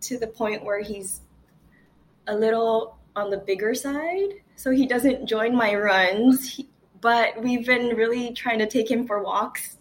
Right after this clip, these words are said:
to, you know, shed the excess weight, 'cause I think he's struggling. And then we have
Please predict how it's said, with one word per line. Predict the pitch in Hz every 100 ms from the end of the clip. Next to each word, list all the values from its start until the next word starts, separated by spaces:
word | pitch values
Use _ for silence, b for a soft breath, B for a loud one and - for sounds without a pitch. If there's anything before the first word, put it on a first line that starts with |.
| _
to, | - 202 196 -
you | - 190
know, | 175
shed | 202 220 196 190 - _ _ -
the | 180 190
excess | 190 - 190 - -
weight, | 170 170 - -
'cause | 208 185 -
I | 185
think | 190 202 214
he's | 214 208
struggling. | - 170 170 196 233 302 370 _ B B B B B B B _
And | 226 233 233
then | 226 220 220 214 208
we | 240
have | 247 247 226 220 220